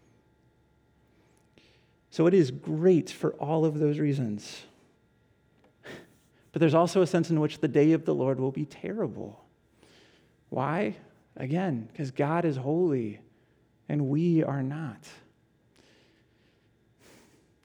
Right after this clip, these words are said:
The sad truth is that there's not a single person in this room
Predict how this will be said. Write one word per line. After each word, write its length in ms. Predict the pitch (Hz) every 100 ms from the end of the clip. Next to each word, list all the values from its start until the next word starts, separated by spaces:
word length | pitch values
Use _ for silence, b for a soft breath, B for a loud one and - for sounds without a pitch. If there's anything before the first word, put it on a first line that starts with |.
| _ 156
The 60 |
sad 300 | - 196 208
truth 340 | - 220 208 165
is 120 | 147
that 240 | 156 -
there's 200 | 143 139
not 140 | 170 160
a 60 |
single 400 | - 185 196 196
person 440 | 196 180 170 175 151
in 200 | 147 147
this 240 | 139 -
room 400 | 127 131 113